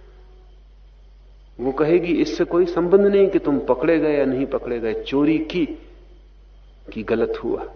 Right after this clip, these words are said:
और बुद्धि को कांटा सालता रहेगा।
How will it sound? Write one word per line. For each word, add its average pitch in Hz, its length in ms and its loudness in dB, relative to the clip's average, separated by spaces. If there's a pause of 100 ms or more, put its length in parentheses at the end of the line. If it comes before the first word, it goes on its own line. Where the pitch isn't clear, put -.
(600)
और 127 120 0
बुद्धि 185 380 0
को 151 200 2
कांटा 151 640 0
सालता 123 540 -2
रहेगा। - 440 -6